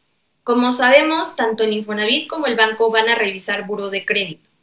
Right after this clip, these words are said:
pero a diferencia de, del banco,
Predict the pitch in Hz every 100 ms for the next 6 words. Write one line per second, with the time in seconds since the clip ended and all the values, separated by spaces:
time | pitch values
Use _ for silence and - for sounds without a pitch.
0 | _ _ _ _ 285 339 277 247 440 -
1 | - _ _ 226 226 233 226 226 233 240
2 | - 277 277 277 214 233 233 226 - 185
3 | 208 208 208 240 220 185 185